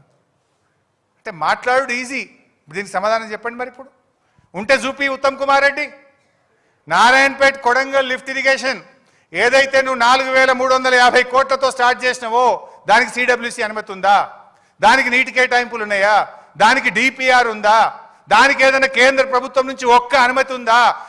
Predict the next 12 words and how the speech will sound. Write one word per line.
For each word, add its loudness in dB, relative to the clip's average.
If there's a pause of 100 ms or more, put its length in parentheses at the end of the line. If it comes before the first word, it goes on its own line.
(140)
ఏ 4
అనుమతి 4
లేకుండా 2
కొబ్బరికాయ 2
ఎట్లా 0
కొట్టినావు, 2
పనులు 0
ఎట్లా 0
స్టార్ట్ 0
చేసినావు, 2 (200)
బిల్లులు 4
ఎట్లా 4